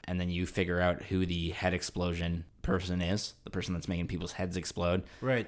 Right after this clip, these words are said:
Speaker 1: And, uh, you know, Huey, Huey joins, um, her. Uh, that person is
Speaker 2: Victoria Newman?
Speaker 1: Victoria Newman, who's the politician, played by Claudia Dumit. Dumit? Dumit? Dumit? I don't know how to pronounce it. D O U M I T.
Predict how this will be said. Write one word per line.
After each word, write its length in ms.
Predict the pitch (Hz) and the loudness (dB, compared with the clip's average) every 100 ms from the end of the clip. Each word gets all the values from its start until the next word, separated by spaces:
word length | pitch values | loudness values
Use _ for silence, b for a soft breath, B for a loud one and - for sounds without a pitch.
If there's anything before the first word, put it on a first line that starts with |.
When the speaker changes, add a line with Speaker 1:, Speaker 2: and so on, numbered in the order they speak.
| - | 0
Speaker 1:
And, 380 | 90 87 87 87 | 2 4 4 4
uh, 300 | 87 85 85 | 4 4 2
you 120 | 90 | 2
know, 60 | 90 | 0
Huey, 500 | 80 92 87 87 87 | 2 2 2 0 -2
Huey 280 | 101 101 90 | 2 4 4
joins, 520 | 82 92 92 92 - - | 4 4 4 4 0 -2
um, 320 | 82 82 82 | -2 0 0
her. 320 | 101 95 85 B B B B | 0 2 2 B B B B
Uh, 160 | 82 85 | 2 8
that 280 | 104 104 | 10 10
person 440 | - 107 - 95 92 | 8 4 6 2 4
is 540 | 92 90 90 87 87 | 4 6 6 6 2
Speaker 2:
Victoria 260 | 123 117 113 | 2 0 0
Newman? 380 | 110 139 175 165 - | -2 -2 -2 -6 -8
Speaker 1:
Victoria 600 | 85 - - 101 101 98 | -6 -4 4 6 8 8
Newman, 540 | 98 113 110 107 147 | 10 10 10 8 6
who's 240 | 160 104 | 4 4
the 80 | 95 | 2
politician, 720 | - 101 98 - 95 120 135 151 - | 4 6 6 4 2 4 2 -2 -2
played 320 | 104 95 92 | 4 6 6
by 180 | 92 90 | 6 6
Claudia 640 | - - 104 104 101 90 | 2 2 4 6 6 4
Dumit. 720 | 80 87 101 104 104 - - - - | 0 2 4 6 4 2 -12 -12 -4
Dumit? 360 | 101 101 127 160 - | 0 2 0 -4 -2
Dumit? 300 | 104 123 - - - | 0 0 -2 -10 -4
Dumit? 240 | 98 113 - - | -2 -2 -6 -6
I 60 | |
don't 100 | 90 | -4
know 60 | 90 | -4
how 60 | 98 | -6
to 80 | - | -6
pronounce 340 | - 90 92 | -4 -4 -4
it. 120 | - - - | -6 -8 -4
D 200 | 98 92 | 0 2
O 100 | 90 | 2
U 240 | 90 90 - | 2 2 2
M 160 | 92 | 0
I 120 | 87 85 | 0 -2
T. 260 | 117 127 | -2 -2